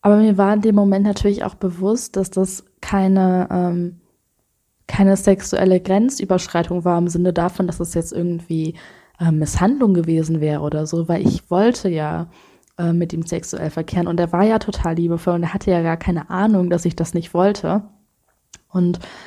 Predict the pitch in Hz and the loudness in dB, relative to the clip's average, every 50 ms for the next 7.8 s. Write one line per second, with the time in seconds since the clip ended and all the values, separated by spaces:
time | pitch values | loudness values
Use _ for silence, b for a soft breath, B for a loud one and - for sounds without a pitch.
0 | B B B B B B B B B B - 165 165 170 165 165 165 165 170 170 | B B B B B B B B B B 0 2 4 4 4 4 2 0 -2 -4
1 | - _ _ _ _ _ - 180 175 185 220 208 180 170 165 - - 185 180 175 | -8 _ _ _ _ _ -2 2 2 4 4 4 2 2 0 0 2 2 2 2
2 | - 196 190 190 185 180 180 170 180 170 170 175 165 160 165 175 165 - 147 - | 2 0 2 2 2 2 2 2 2 0 0 0 -2 -2 -2 -4 -4 -4 -8 -10
3 | - - - 190 214 214 - 233 220 214 214 202 202 - 196 196 196 202 196 202 | -8 -4 -2 -2 -2 0 0 0 2 2 2 0 0 0 0 0 2 0 0 0
4 | 196 190 190 190 185 185 185 185 190 190 196 190 185 175 175 170 156 165 - - | 0 0 0 0 0 0 2 2 4 4 4 2 2 0 -2 -4 -4 -4 -2 -4
5 | 170 165 - 165 160 160 - - 151 - - 190 190 175 - 196 190 - 185 175 | -4 -4 -4 -6 -6 -6 -6 -6 -8 -6 -4 -4 -4 -2 -2 -2 -4 -4 -6 -8
6 | - - - - 190 185 - - - - 185 175 - 165 160 160 156 - 156 - | -8 -8 -6 -4 -6 -6 -6 -10 -8 -6 -6 -4 -2 -2 -2 -2 -4 -6 -8 -6
7 | - - - - - - - - - - - - 185 196 208 | -6 -6 -4 -6 -8 -8 -8 -12 -12 -12 -8 -2 0 0 0